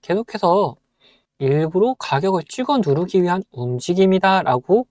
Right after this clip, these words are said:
우리는 해석할 수가 있다라는 겁니다. 자, 이 하나오션 보면은 실적 굉장히 좋다. 그리고 수주 계속해서 받아오고 있다라는 건데, 그럼에도 주가는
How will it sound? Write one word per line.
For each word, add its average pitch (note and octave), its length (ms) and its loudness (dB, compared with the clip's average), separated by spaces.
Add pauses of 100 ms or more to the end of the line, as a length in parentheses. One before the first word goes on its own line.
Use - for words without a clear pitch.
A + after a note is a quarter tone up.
(140)
우리는 B2+ 340 -4
해석할 F#3+ 320 -2
수가 - 200 -6
있다라는 A#2+ 680 -2
겁니다. A#2 500 -8 (540)
자, D#3+ 100 -8
이 D3+ 60 -2
하나오션 B3+ 800 -2
보면은 D#3 720 -4 (400)
실적 C#4+ 560 0 (140)
굉장히 D3+ 420 -2
좋다. B2 640 -4 (460)
그리고 G3+ 480 -4 (380)
수주 C#4 460 -2 (380)
계속해서 A#3+ 840 0
받아오고 - 520 -4
있다라는 - 840 -6
건데, D3+ 400 -6 (440)
그럼에도 G#3+ 640 -2 (100)
주가는 E3+ 600 -2